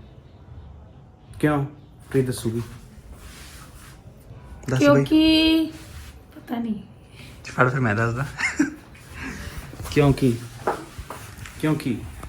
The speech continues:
Speaker 1: ਆਪਾਂ ਇਸ ਚੈਨਲ ਤੇ ਹੁਣ ਤੋਂ ਵਲੌਗ ਨਹੀਂ ਪਾਇਆ ਕਰਾਂਗੇ। ਵਿੱਚ ਇੱਕ ਅੱਧਾ ਪ੍ਰੀਤ ਨਾਲ, ਜਿਵੇਂ ਤੁਹਾਨੂੰ ਪਤਾ ਪ੍ਰੀਤ ਨਾਲ ਮੈਂ ਪ੍ਰੈਂਕ ਕਰਦੇ ਰਹਿਣਾ ਹੁੰਦਾ,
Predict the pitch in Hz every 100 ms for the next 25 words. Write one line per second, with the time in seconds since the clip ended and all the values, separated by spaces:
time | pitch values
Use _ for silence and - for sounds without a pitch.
0 | - 127 127 139 143 139 139 - 156 139
1 | 135 135 139 143 143 - - - 127 135
2 | 151 143 135 139 127 120 120 127 143 -
3 | - - - - - - - - 127 156
4 | - - 156 175 165 180 - - - -
5 | - - 175 170 165 147 143 139 143 147
6 | 139 139 147 139 139 139 135 131 123 110
7 | 113 110 113 117